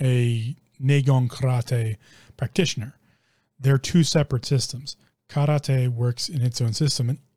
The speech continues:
inside of karate as a whole, you know, branching idea, there's a bunch of different schools. There's, you know, Gyoji Ryo, there's, uh, the Fu-, Fukian, there's, there's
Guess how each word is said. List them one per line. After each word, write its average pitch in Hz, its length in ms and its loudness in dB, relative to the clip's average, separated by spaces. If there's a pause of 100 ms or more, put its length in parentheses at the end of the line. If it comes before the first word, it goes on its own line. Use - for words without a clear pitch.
inside 170 460 2
of 160 120 0
karate 117 580 0 (440)
as 120 160 2
a 113 80 0
whole, 143 760 4 (160)
you 147 100 0
know, 127 120 2
branching 117 460 -2
idea, 110 420 -2 (400)
there's 147 160 -2
a 156 40 0
bunch 160 200 0
of - 40 -8
different 160 260 0
schools. 156 460 -2
There's, 110 380 -10
you 123 100 -2
know, 110 220 -2 (240)
Gyoji 123 400 4
Ryo, 127 340 4
there's, 107 380 -4 (580)
uh, 110 260 -2 (640)
the 127 160 0
Fu-, - 680 -2
Fukian, 117 400 -2
there's, 131 320 2
there's 143 300 0